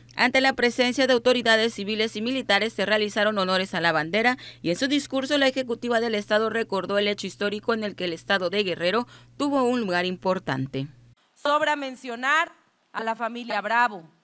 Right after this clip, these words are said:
Speaker 2: Hermenegildo Galeana, Juan Álvarez, doña Antonia Nava de Catalán, Manuela Medina y, por supuesto, Vicente Guerrero, entre muchos otros hombres y mujeres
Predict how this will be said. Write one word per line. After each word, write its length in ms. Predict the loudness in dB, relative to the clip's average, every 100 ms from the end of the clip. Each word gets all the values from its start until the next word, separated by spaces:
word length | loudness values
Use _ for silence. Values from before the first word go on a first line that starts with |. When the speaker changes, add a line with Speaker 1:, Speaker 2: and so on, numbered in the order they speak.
| _ -14
Speaker 2:
Hermenegildo 760 | -12 -10 -10 -12 -12 -12 -6 -4
Galeana, 720 | -2 -2 0 -2 -2 -12 -14 _ _ _
Juan 300 | 0 2 4
Álvarez, 800 | 2 2 0 -2 -4 -16 -20 -18
doña 280 | -12 -8 -6
Antonia 460 | -6 -4 -4 -2
Nava 340 | 0 0 2 0
de 140 | -4
Catalán, 680 | -12 -8 -6 0 0 -2 -10 _ _ _ -8
Manuela 540 | -6 -6 -6 -4 -4
Medina 640 | -4 -8 -10 -10 -10 -12 -14 _ _
y, 100 | -14
por 240 | -8 -4 -4
supuesto, 800 | -8 -8 -2 -2 -2 2 2 2 -6 _
Vicente 720 | -16 -14 -10 -8 -8 -10 -12
Guerrero, 580 | -10 -10 -8 -8 -8 -12 -20 _ _ -10
entre 340 | -8 -6 -6
muchos 480 | -6 -6 -8 -10 -4
otros 560 | 0 0 -2 -6 -8 -4
hombres 460 | -4 -4 -10 -12 -18
y 120 | -14 -12
mujeres 560 | -10 -4 0 0 -2